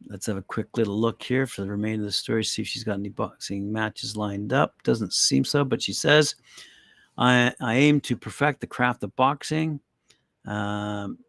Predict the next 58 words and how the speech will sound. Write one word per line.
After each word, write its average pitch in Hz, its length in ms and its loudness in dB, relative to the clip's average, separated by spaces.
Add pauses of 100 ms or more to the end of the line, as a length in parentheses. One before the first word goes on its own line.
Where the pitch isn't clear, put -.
(100)
I've 104 100 -10
got 107 220 -4
a 101 60 -6
really 117 260 -2
nice 113 240 -4
shape 127 360 0
and 98 120 -8
fitness 127 340 -4
level, 123 220 0
allows 110 260 0
me 104 120 -4
to - 40 -12
keep 110 180 -6
my 101 100 -4
skill 117 280 -2
level 104 200 0
high 120 320 0
for 110 160 -8
the 104 100 -10
full 110 220 -4
duration 113 480 -2
of 98 60 -8
a - 20 -12
fight. 147 360 2 (400)
I 110 100 -4
do 113 140 2
whatever's 107 360 0
needed 123 240 0
to 110 80 -6
win, 135 280 0 (240)
but 110 120 -10
can 104 120 -4
change 110 300 -4
quickly 127 320 -4
if 120 80 -2
things 110 240 -6
aren't 98 180 -6
going 104 260 -6
fully 110 260 0
to - 80 -12
plan. 123 440 0 (440)
I've 110 80 -16
got 113 140 0
a 110 40 0
good 117 140 0
style. 120 500 4 (180)
I'm 107 120 -4
explosive, 120 600 -2
can 113 120 -4
also 110 220 -4
be 107 100 -4
a - 20 -4
bit 104 160 -8
tricky. 143 400 0 (560)
Plus, 117 240 0
there's 110 180 -2
several, 110 760 0
uh, 104 300 -2